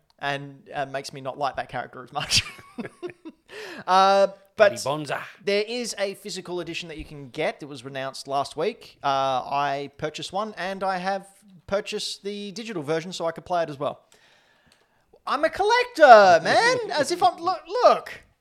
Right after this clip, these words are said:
Speaker 1: I got that sealed, so I'll get the remaster and keep that sealed as well. It'll be a fun time for
Speaker 2: Well, you can
Speaker 1: everyone.
Speaker 2: lend it to me and I'll play it.
Speaker 1: No, no, you can go, no.
Speaker 2: All games should be open, ladies and gentlemen.
Speaker 1: No, they shouldn't. Anto.
Speaker 2: Everyone seen Toy Story?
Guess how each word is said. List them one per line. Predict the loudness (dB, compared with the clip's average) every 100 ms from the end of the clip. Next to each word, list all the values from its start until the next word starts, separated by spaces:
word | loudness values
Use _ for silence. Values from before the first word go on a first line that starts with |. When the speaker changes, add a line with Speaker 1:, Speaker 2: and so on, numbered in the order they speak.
| _ -12
Speaker 1:
I |
got | -2 -2 0
that | -2 -2
sealed, | -4 -2 -4 -6 -10
so | -6
I'll | -4 -2
get | -4 -6
the | -4 -4
remaster | -2 -2 -2 -4
and | -8
keep | -10 -6
that | -6
sealed | -6 -8 -8
as | -6
well. | -2 -2 -4 -12 -20 -16
It'll | -8
be | -6
a |
fun | -4 -8 -6
time | -6 -6
for | -2
Speaker 2:
Well, |
you | 0
can | 0
Speaker 1:
everyone. | -2
Speaker 2:
lend | -2
it |
to | -8
me | -4
and |
I'll | -2
play | -2 -4
it. | -6 _ -12
Speaker 1:
No, | -8 -8 -8 -12 _ _
no, | -12 -12
you | -12 -14
can | -14 -16 -16 -20 -20 -20 -20 -20 -20 -20 -16
go, | -14 -14
no. | -10 -6 -6 -6 -14 -16
Speaker 2:
All | -4 0
games | 0 -2
should | -4 -6
be | -4
open, | -4 -6
ladies | -8 -8
and | -10
gentlemen. | -8 -8 -8
Speaker 1:
No, | -10
they | -10
shouldn't. | -10 -14 -6
Anto. | -2 2 4
Speaker 2:
Everyone | 2 2 0 0
seen | -4
Toy | 0 0
Story? | 2 0 -2